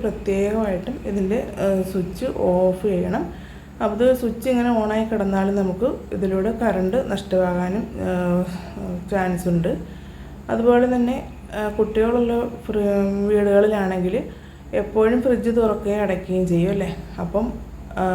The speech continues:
തുറക്കുന്നതിനോടനുബന്ധിച്ച് തന്നെ എപ്പോഴും കറണ്ട് ഇങ്ങനെ വേസ്റ്റ് ആയിക്കൊണ്ടിരിക്കും. അപ്പം അത്, ആ, വരാതിരിക്കാനായിട്ട് എപ്പോഴും നമ്മുടെ ഫ്രിഡ്ജിൻ്റെ ഡോറിലും ഇതുപോലെ ഐസ് കട്ട വെക്കാനായിട്ട് ശ്രദ്ധിക്കുക. അപ്പം, ആ,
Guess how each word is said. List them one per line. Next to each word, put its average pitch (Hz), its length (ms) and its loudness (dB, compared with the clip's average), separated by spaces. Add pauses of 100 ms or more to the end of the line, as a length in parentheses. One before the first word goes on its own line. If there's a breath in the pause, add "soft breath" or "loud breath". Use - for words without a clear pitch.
(400)
തുറക്കുന്നതിനോടനുബന്ധിച്ച് 196 1400 2
തന്നെ 190 200 0 (200)
എപ്പോഴും 190 500 -2
കറണ്ട് 185 300 0
ഇങ്ങനെ 196 220 2
വേസ്റ്റ് 185 400 0
ആയിക്കൊണ്ടിരിക്കും. 180 600 0 (640 loud breath)
അപ്പം 233 200 -4 (180)
അത്, 202 160 2 (280)
ആ, - 20 0 (100)
വരാതിരിക്കാനായിട്ട് 196 880 2 (140)
എപ്പോഴും 202 500 -2
നമ്മുടെ 196 260 0 (100)
ഫ്രിഡ്ജിൻ്റെ 190 440 2
ഡോറിലും 185 640 4 (500 loud breath)
ഇതുപോലെ 208 400 2 (160)
ഐസ് 190 200 2
കട്ട 185 220 2
വെക്കാനായിട്ട് 185 640 0
ശ്രദ്ധിക്കുക. 175 520 0 (140)
അപ്പം, 202 200 -2 (340)
ആ, 196 40 2